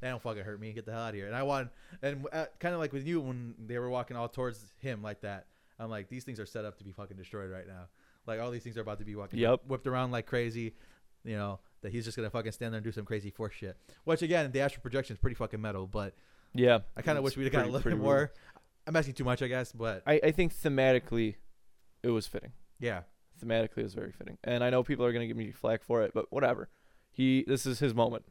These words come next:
Speaker 1: Do you think he's gone for good?
Speaker 2: Uh, he'll probably show up as a Force ghost.
Speaker 1: I think
Speaker 2: I-,
Speaker 1: so.
Speaker 2: if Yoda can show up as a Force ghost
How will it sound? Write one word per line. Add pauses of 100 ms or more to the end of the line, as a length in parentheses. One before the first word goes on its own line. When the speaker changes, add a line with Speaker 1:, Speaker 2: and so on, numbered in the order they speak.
(120)
Speaker 1:
Do
you
think
he's
gone
for
good? (580)
Speaker 2:
Uh,
he'll
probably
show
up
as
a
Force
ghost. (220)
Speaker 1:
I
think
Speaker 2:
I-,
Speaker 1:
so.
Speaker 2:
if
Yoda
can
show
up
as
a
Force
ghost